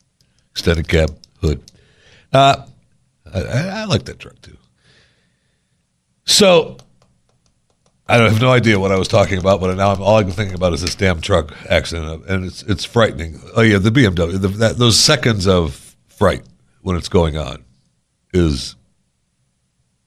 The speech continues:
horrific. And imagine dropping off that seven stories, that, that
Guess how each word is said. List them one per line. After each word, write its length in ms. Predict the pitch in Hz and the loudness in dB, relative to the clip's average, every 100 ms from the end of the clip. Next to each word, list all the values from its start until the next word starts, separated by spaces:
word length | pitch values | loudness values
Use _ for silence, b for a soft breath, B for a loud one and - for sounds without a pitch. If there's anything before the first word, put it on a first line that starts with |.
| _ - | _ -8
horrific. 440 | 101 87 78 57 - _ _ _ _ - | -2 -2 -2 -10 -20 _ _ _ _ -4
And 120 | 92 | -2
imagine 320 | 95 113 90 | 2 2 2
dropping 360 | 85 92 92 80 | 2 2 2 0
off 140 | 82 | -2
that 120 | 80 | -2
seven 880 | 67 - - - 143 185 135 127 104 | -6 -6 -4 -4 -6 -8 -8 -8 -6
stories, 1300 | 95 92 - - - - 165 160 104 85 73 78 - _ _ _ _ - | -4 -4 -6 -8 -6 -4 -4 -6 -6 -6 -6 -10 -20 _ _ _ _ -10
that, 380 | 107 113 98 - | -4 -2 -2 0
that 240 | 107 92 | 0 -2